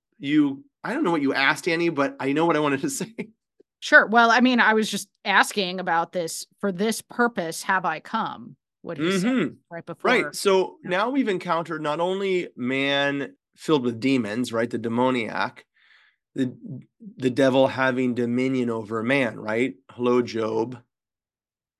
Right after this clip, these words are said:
Speaker 2: Right.
Speaker 1: But also man sick. Hello, Job.
Speaker 2: Yeah.
Speaker 1: And the healing, the one who comes is our Lord and Savior Jesus Christ. In this moment, he becomes their savior,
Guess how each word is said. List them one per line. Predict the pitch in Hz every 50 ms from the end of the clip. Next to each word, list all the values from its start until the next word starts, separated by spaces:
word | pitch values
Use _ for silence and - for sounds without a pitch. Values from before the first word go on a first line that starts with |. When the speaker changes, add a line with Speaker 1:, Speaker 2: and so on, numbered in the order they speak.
| _
Speaker 2:
Right. | - 160 160 160 156 147 - _ _ _ -
Speaker 1:
But | 131 120 143 139 139
also | 143 147 165 190 208 180 - - 185 165 160 151 151
man | 147 147 139 135 135 131 131 131 135 127
sick. | - - - - 185 165 - - - - - - _ _ _ _ _
Hello, | - - 120 123 120 117
Job. | 113 107 113 117 101 101 101 104 113 135 139 - _ _ _ _ _ _ _ _ _ _ _ _
Speaker 2:
Yeah. | - 151 151 160 147 139 _ _ _ _ _ _ _ _ _ _ _ _ _ _ _ _ _ _ -
Speaker 1:
And | 170 170 165 165 160 156 156 156 156 156 151 139
the | 135 139 147 139
healing, | 139 - - 170 180 208 220 214 185 151 143 139 143 147 139
the | 135 135
one | 135 143 151 151
who | 147 151 139
comes | 135 - - 170 185 202 202 196 185 180 170 143 -
is | - 127 139 135 123 113 127
our | 123 120 127 139
Lord | 151 190 220 175 139 127
and | 120 123
Savior | - - 113 117 120 117 110
Jesus | 101 110 110 107 110 107 -
Christ. | - - - 135 127 - - - - - - - - _ _ _ _ _ _ _ _ _ _ _ _ _ _ _ _ _ _ _ _ _ _ _ _ -
In | 170 170 165 160
this | 160 147 - -
moment, | 151 156 160 190 226 262 254 208 139 127
he | 127 156 151
becomes | 147 147 - - - 151 147 156 147 131 117 120 127
their | 139 139 135
savior, | 135 - 208 208 196 165 120 113 101 - - - _